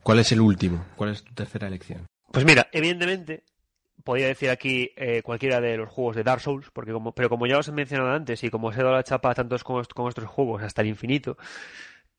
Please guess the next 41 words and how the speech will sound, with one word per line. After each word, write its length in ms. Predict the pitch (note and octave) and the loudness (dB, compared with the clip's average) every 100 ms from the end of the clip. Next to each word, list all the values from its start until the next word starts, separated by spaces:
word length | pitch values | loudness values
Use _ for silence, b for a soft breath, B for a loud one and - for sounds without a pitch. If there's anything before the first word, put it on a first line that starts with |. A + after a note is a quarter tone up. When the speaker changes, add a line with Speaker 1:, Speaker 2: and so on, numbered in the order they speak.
| _ | _
Speaker 2:
pues 360 | D3 C#3 - - _ _ _ _ _ _ _ _ _ _ _ _ _ _ _ _ | 8 8 4 -12 _ _ _ _ _ _ _ _ _ _ _ _ _ _ _ _
quiero 280 | E3 E3+ F#3 | 0 2 0
de-, 360 | D3 D3+ D3+ D3 | -4 -4 -2 -2
que, 180 | D#3 | -2
eh, 300 | D3+ D3 C3+ | 0 0 -2
terminar, 440 | C3 C#3 C#3 D#3 E3 | -2 -2 0 -2 -2
¿no? 140 | F#3+ | -4
este, 320 | E3+ - C#3 | -6 -6 -8
este, 340 | C3+ - C#3 C3+ | -6 -4 -4 -6
este 200 | - C#3 | -6 -6
capítulo, 320 | C3 C#3 C3+ | -4 -4 -4
este 160 | - C3 | -4 -4
paso 240 | C3 C3 | -4 -4
mío 200 | C3 C3 | -6 -4
por, 220 | A#2+ A#2+ | -4 -4
por 120 | B2 | -4
el 20 | A2+ | -2
repaso 320 | A#2+ C#3 C3+ | -2 -2 2
de 80 | B2+ | 2
la 80 | |
década 340 | B2+ C3+ C#3 C#3+ | 2 0 0 0
con 220 | A#2+ A#2+ | -2 -4
un 260 | C3 C3 B2+ | -6 0 0
apunte 540 | - C#3 B2 C3+ B2+ | 0 -2 2 0 2
de, 500 | B2 A2+ A2 G#2+ A2+ | 0 0 0 -2 -4
de 140 | A#2+ A#2 | -6 -2
calidad 420 | A2+ A#2+ D#3+ D3 | 2 2 2 0
o 40 | |
de 80 | B2 | -6
esperanza, 480 | - A#2+ D#3 D3 C3+ | 0 0 0 -2 -4
¿no? 120 | F3 | -4
En 120 | A#2+ | -4
esa 160 | B2 B2+ | 0 4
debacle 340 | B2 B2+ C3 | 4 4 0
que 60 | A#2+ | 0
hablaba 220 | A#2+ B2 | 2 2
del 100 | A#2 | 0
J 200 | - B2 | -2 -4
R 140 | B2 | -4
P 80 | A#2+ | -4
G. 180 | A#2 | -6